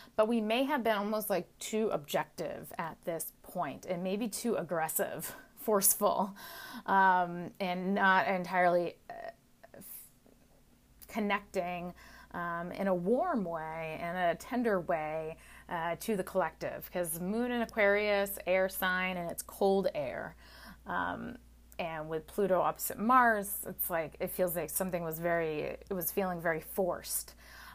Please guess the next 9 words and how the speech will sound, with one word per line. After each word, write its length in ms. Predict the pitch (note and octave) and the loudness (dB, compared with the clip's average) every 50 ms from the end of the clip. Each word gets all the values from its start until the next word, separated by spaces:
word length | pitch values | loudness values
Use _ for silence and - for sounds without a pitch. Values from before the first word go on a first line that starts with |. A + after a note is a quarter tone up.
| - - | -10 -8
um, 520 | E3+ D#3+ D#3 D3+ D3 D#3 D#3 D#3 E3 - - | -6 -6 -6 -6 -6 -8 -8 -10 -10 -10 -10
and 340 | E3+ E3 D#3 D#3 D3+ D3+ - | -8 -8 -6 -6 -8 -8 -4
possibly 800 | - G#3 G3+ G3+ - F3 F#3+ F3 E3 E3 D#3+ E3 D#3+ - - - - - - - - - - - - - - - - - - - - - - - - - - - - - - - - - - | -2 -2 -2 -2 -2 -2 0 0 0 0 -2 -4 -6 -6 -8 -12 -18 -20 -20 -20 -20 -20 -20 -20 -20 -20 -20 -20 -20 -20 -20 -20 -20 -20 -20 -20 -20 -20 -20 -20 -20 -20 -20 -20 -20 -10 -8
violent 640 | F#3 F#3+ F#3 F3 F3+ G3 G3 F#3 D3 B2 C#3 - - - | 0 2 2 4 4 2 2 0 -2 -6 -10 -12 -10 -6
and 80 | F3+ F3 | -6 -4
aggress-, 460 | D#3+ E3 E3 D#3 D#3+ D#3+ - - - - - | -2 0 0 0 0 0 -4 -10 -16 -8 -4
aggressive. 680 | F3+ E3+ - F3+ F3 F3 - F3 - - E3 - - - - - - - - - - - - - - - - - - - - - - - - - - - - - - - - G#3+ | -4 0 2 2 4 4 2 0 -2 -6 -10 -16 -18 -20 -20 -20 -20 -20 -20 -20 -20 -20 -20 -20 -20 -20 -20 -20 -20 -20 -20 -20 -20 -20 -20 -20 -20 -20 -20 -6 -4 -4 -4 -4
So 200 | F#3 - - G3 | -2 -2 0 0
now, 600 | F#3+ F#3+ G#3+ B3 D4 D4+ B3+ G#3+ G3+ G3+ G#3+ G#3 | 2 2 2 4 6 6 6 6 6 4 2 0